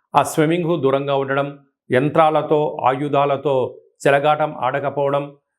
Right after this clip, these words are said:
వీలైనంత వరకు అపహాస్యం ఆడకుండా ఉండడం, ఏదో నీకు నచ్చింది కదా అని చెప్పి వాటిని Facebook ద్వారా కానీ, WhatsApp ద్వారా కానీ ఫార్వర్డ్ చేయడం అనేటువంటిది మంచి పద్ధతి కాదు.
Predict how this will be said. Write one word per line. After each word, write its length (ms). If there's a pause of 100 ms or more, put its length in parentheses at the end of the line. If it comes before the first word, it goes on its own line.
(120)
వీలైనంత 580
వరకు 640 (120)
అపహాస్యం 680
ఆడకుండా 380
ఉండడం, 400 (480)
ఏదో 260
నీకు 160
నచ్చింది 400
కదా 220
అని 100
చెప్పి 240
వాటిని 420
Facebook 420
ద్వారా 180
కానీ, 180
WhatsApp 360
ద్వారా 180
కానీ 160 (400)
ఫార్వర్డ్ 540
చేయడం 260
అనేటువంటిది 420
మంచి 480
పద్ధతి 340
కాదు. 300